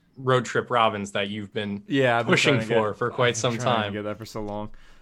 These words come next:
Speaker 2: But Deep Target. So Aquaman and Green Arrow will be teaming up for a seven-issue series that will tie in to, I believe, uh,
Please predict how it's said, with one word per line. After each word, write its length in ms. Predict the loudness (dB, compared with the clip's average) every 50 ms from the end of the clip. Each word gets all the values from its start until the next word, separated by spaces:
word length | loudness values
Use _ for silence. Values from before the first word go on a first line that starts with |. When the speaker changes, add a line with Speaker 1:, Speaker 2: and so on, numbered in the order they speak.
| _ -10
Speaker 2:
But 120 | -8 -6
Deep 200 | -6 -6 -8 -6
Target. 520 | -2 -2 0 0 0 0 0 -2 -2 -4 -8
So 380 | -6 -2 0 0 0 0 0 -2
Aquaman 500 | -2 0 0 0 -2 -2 -4 -4 -4 -4
and 100 | -4 -4
Green 200 | -4 -4 -2 -2
Arrow 200 | 0 0 0 0
will 100 | -2 -4
be 120 | -6 -8 -10
teaming 420 | -10 -10 -8 -8 -8 -10 -8 -6
up 200 | -6 -6 -6 -6
for 100 | -6 -8
a 40 | -8
seven-issue 460 | -6 -6 -6 -6 -6 -8 -8 -10 -10 -12
series 380 | -10 -8 -6 -4 -4 -6 -6
that 80 | -6 -8
will 80 | -10 -10
tie 400 | -12 -10 -6 -4 -4 -4 -6 -10 _
in 400 | -10 -6 -6 -6 -6 -6 -8 -12 _ _ _ _ _ _ _ _
to, 520 | -8 -4 -4 -2 -2 -2 -2 -2 -4 -4 -4
I 100 | -6 -6
believe, 500 | -6 -4 -6 -4 -4 -6 -6 -8 -8 -12 -18 -20 _ -10 -4
uh, 240 | -2 -2 -2 -2